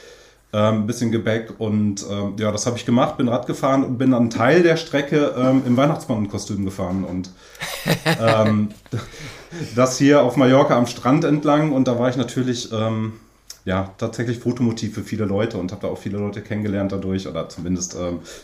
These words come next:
Speaker 1: für einen Moment kennengelernt und, ähm, hab mit einigen Leuten Fotos machen müssen. Selbst die Polizei hat angehalten, ein Foto von mir gemacht. Das war ganz spaßig, hat auf jeden Fall sehr Spaß gemacht.
Speaker 2: <laughs> Ja, das, das hört sich gut an und das mit dem Weihnachtsmannkostüm ist bestimmt warm, aber vielleicht machbar. Die Frage ist nur,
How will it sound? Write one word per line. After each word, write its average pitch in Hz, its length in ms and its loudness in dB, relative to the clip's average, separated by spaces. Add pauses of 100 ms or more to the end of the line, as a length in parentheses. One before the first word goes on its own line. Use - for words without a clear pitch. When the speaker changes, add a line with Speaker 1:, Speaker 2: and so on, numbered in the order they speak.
Speaker 1:
für 113 100 -4
einen 107 100 2
Moment 104 360 2
kennengelernt 101 640 0
und, 92 320 -4
ähm, 90 200 -4
hab 98 100 -8
mit 110 140 -6
einigen 98 280 -2
Leuten 95 220 -2
Fotos 113 280 -6
machen 101 260 -4
müssen. 101 260 -4
Selbst 107 180 -6
die 117 60 -4
Polizei 113 460 -2
hat 107 100 -2
angehalten, 98 500 -2
ein - 40 -8
Foto 101 200 -6
von 95 160 -4
mir 92 120 -2
gemacht. 92 320 -6 (320)
Das 127 100 -2
war 147 120 4
ganz 151 180 2
spaßig, 139 380 2
hat 131 80 4
auf 113 100 -4
jeden 143 100 2
Fall 127 120 2
sehr 117 100 2
Spaß 113 380 0
gemacht. 87 300 -6 (320)
Speaker 2:
<laughs> - 600 -4
Ja, 151 80 4
das, 175 180 0
das 175 160 -2
hört 196 160 0
sich 170 160 -8
gut 180 160 -2
an 196 140 0
und 180 80 -2
das 156 100 -4
mit 156 140 -8
dem 143 100 -4
Weihnachtsmannkostüm 156 800 0
ist 160 160 -8
bestimmt 143 500 -6
warm, 151 500 2
aber 147 320 4
vielleicht 131 300 0
machbar. 160 400 0
Die 135 120 -6
Frage 160 400 0
ist 127 260 -8
nur, 139 380 0